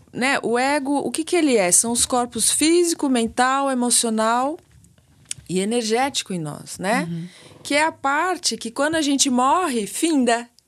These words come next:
Speaker 1: Mas tem a parte em nós que é infinita, né? A gente,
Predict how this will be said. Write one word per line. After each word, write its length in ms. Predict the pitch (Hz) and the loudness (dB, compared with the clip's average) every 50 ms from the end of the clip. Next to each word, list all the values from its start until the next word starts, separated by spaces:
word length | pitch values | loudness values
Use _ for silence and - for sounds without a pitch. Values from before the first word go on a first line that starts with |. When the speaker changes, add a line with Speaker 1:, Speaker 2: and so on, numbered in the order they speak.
| _ _ _ _ _ _ _ _ _ - | _ _ _ _ _ _ _ _ _ -4
Speaker 1:
Mas 180 | 247 285 294 | -2 -2 -2
tem 200 | - 339 381 415 | -2 -2 0 0
a 80 | 381 349 | 0 -2
parte 460 | - 302 311 349 370 349 - - 240 | 0 0 0 0 0 -2 -4 -4 -4
em 40 | 214 | -2
nós 680 | 202 208 220 240 277 349 339 247 208 - - - - - - - _ - - _ - | -2 0 0 2 2 2 0 0 0 -2 -2 -2 -4 -6 -12 -20 _ -20 -20 _ -2
que 140 | - 330 339 | 0 0 2
é 120 | 359 403 | 0 0
infinita, 600 | 403 - - 302 254 226 202 185 185 - 170 160 160 _ - - | -2 -4 -2 -2 0 0 -2 -2 -4 -4 -6 -6 -8 _ -8 -4
né? 280 | 226 269 311 294 220 185 | 0 0 2 2 0 -2
A 20 | 208 | -2
gente, 240 | 196 220 240 - | -2 -4 -4 -4